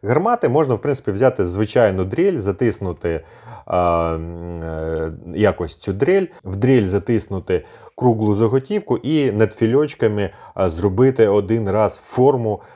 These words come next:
Це не складно, можливо, заради цього не варто купувати саме токарничок. Е, також на моделі це балясини, о, нагілі,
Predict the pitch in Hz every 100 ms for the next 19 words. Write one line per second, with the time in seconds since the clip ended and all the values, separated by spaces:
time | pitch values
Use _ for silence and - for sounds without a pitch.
0 | _ - 127 110 104 107 - 139 160 139
1 | 127 113 104 101 95 135 120 90 101 110
2 | 120 104 - 107 98 98 113 110 90 85
3 | 92 104 98 95 - - - 110 101 95
4 | 104 127 92 73 69 - _ _ _ -
5 | - - 104 104 101 98 101 107 175 175
6 | 131 - 120 123 120 113 104 _ _ _
7 | 110 120 123 113 98 92 - - 107 90
8 | 85 101 104 101 87 143 156 165 165 _
9 | _ - 110 104 101 - 113 165 147 160
10 | 165 165